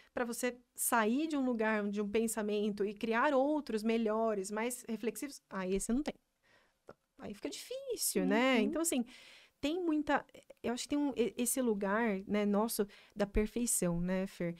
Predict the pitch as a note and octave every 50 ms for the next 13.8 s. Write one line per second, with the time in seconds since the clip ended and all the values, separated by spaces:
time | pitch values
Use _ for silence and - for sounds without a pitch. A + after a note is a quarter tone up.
0 | - - - _ _ _ _ - G#3+ G#3 G#3+ A3+ B3 C4 C4+ C4+ B3 A#3 A#3+ A3+
1 | A3 - G#3+ F3+ - F#3 F3+ - - B3+ C4+ D4 - C4 A3 G#3+ G3+ G3 G3 G3
2 | G3 F#3+ G3 - - G3 G3 G3 - G3+ G3 F#3 F#3 F#3 F#3 - - - F#3 F#3
3 | F3+ F3+ - - _ _ _ - A3 G3 G3 A#3 A#3+ A#3 G3+ - - - B3+ B3
4 | A#3+ G#3 G3+ - G#3+ - G3 F3+ F3 F#3 G3+ A#3 B3+ B3 - A#3+ A3 G3+ G3+ G3+
5 | G#3 G3+ G3 - G3+ G3+ F#3+ - G3+ G3 G3 G3 - C4 B3+ - A#3+ A3 G#3 G3+
6 | - - G3+ F#3 F3+ - - - - - - - A3+ A3 A3 G#3+ G#3+ G#3 G#3 G#3
7 | G#3 G3 F#3+ F#3 - - F3+ F3 - - A#3+ B3+ B3+ B3+ A3+ G#3+ G3+ G#3 G3 F#3+
8 | G3 - G#3 G3+ G3+ - - - G3+ G3 G3 F#3+ F#3+ F#3+ F#3 F3+ G3 G#3+ A#3+ A#3+
9 | A3+ C4 B3+ - - - _ _ _ _ _ _ _ _ _ _ _ - - F3+
10 | E3+ E3 E3+ G#3 A3+ G#3 G3 - - - F#3+ F3 A3 A#3 - - - C#4 B3+ -
11 | - - A#3 A#3 C4 C#4 C#4 C#4 B3+ A#3+ A3+ G#3 G#3 F#3+ F#3+ G3 G#3 F3 G3+ A#3
12 | B3 C4 B3 A#3 G3+ G#3+ G#3+ G3 F#3 G3+ A3 A#3 B3 A#3+ - - E4 G4 F#4+ C#4
13 | G3 A3+ A3 B3 D4+ E4 E4+ - G#3 F#3 F3 E3+ D#3 D#3+ E3